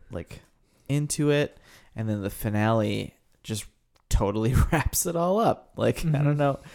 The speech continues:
Speaker 1: how else to say it. And it's all super interesting. It's not like, like, there are parts where the show,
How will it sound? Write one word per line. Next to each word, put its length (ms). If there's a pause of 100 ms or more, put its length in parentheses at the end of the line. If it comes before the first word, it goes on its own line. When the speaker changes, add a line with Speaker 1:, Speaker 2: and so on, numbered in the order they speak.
(380)
Speaker 1:
how 100
else 140
to 60
say 280
it. 120
And 140
it's 140
all 180
super 480
interesting. 880 (580)
It's 260
not 340
like, 380 (840)
like, 220
there 120
are 80
parts 720 (160)
where 600 (100)
the 80
show, 640